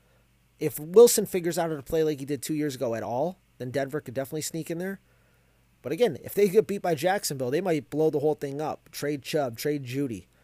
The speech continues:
Jeudy and the Giants, by the way, that's something to watch. That would not be good for, I do not want that to happen. I like Jerry Jeudy. I am telling you, Jerry Jeudy is better than people think. I know his drop rate, catch rate, whatever they want to say there,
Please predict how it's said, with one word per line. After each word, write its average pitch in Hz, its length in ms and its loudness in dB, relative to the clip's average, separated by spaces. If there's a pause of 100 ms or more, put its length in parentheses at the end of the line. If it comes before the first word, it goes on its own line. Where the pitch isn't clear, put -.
(520)
Jeudy 180 320 6
and 175 80 -2
the 160 80 -4
Giants, 156 400 -4
by 117 160 -4
the 117 60 -4
way, 113 120 -4
that's 131 200 -4
something 143 180 -6
to 127 80 -4
watch. 131 300 -2
That 135 140 -2
would 135 100 -4
not 147 260 -4
be 151 80 -8
good 127 180 -4
for, - 200 -8
I 147 100 -2
do 170 100 2
not 160 280 -2
want 156 200 -4
that 131 200 -2
to 123 100 -6
happen. 120 320 -10
I 147 120 0
like 165 240 2
Jerry 101 280 -10
Jeudy. 95 360 -14 (580)
I 175 160 -2
am 190 100 0
telling 165 300 -2
you, 110 80 -8
Jerry 196 360 2
Jeudy 165 360 2
is 120 100 -6
better 156 320 0
than 147 140 -6
people 143 260 -6
think. - 400 -10 (420)
I 117 80 -12
know 160 140 -2
his 175 180 2
drop 156 380 0
rate, 160 220 2
catch - 260 -6
rate, 160 140 2
whatever 147 200 -2
they 156 80 2
want 151 140 -2
to 147 60 -4
say 156 200 -2
there, 151 240 0